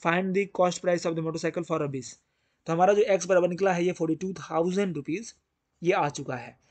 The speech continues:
तो लिख सकते हैं यहाँ पर कि hence सीपी of motorcycle, of motorcycle for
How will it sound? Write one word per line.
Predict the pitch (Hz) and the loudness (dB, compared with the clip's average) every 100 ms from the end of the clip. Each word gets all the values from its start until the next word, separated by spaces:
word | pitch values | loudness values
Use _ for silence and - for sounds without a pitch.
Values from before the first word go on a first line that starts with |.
| _ _ _ | _ _ _
तो | 160 | -6
लिख | 170 | -4
सकते | 185 185 | -4 -2
हैं | 170 | -2
यहाँ | 160 | -2
पर | 190 | -4
कि | 190 170 | -4 -8
hence | 143 147 165 - - _ _ _ _ _ _ _ _ _ _ _ _ _ _ _ _ _ _ _ _ _ _ _ _ _ _ _ _ - | -8 -10 -12 -16 -20 _ _ _ _ _ _ _ _ _ _ _ _ _ _ _ _ _ _ _ _ _ _ _ _ _ _ _ _ -18
सीपी | - 175 175 214 226 - _ _ _ _ _ _ _ _ _ _ _ - | -8 -8 -6 -8 -10 -14 _ _ _ _ _ _ _ _ _ _ _ -4
of | 147 160 160 - _ _ _ - | -2 -2 -4 -12 _ _ _ -12
motorcycle, | 151 156 151 135 127 127 120 _ _ _ _ _ _ _ _ _ _ _ _ _ _ _ _ - | -6 -4 -4 -6 -8 -16 -20 _ _ _ _ _ _ _ _ _ _ _ _ _ _ _ _ -10
of | 147 151 147 | -10 -8 -6
motorcycle | 151 175 185 208 _ _ _ _ - - 139 135 170 202 _ _ _ _ _ _ _ _ _ _ | -4 -2 -4 -6 _ _ _ _ -16 -10 -10 -6 -6 -8 _ _ _ _ _ _ _ _ _ _
for | - 151 156 160 | -8 -2 0 0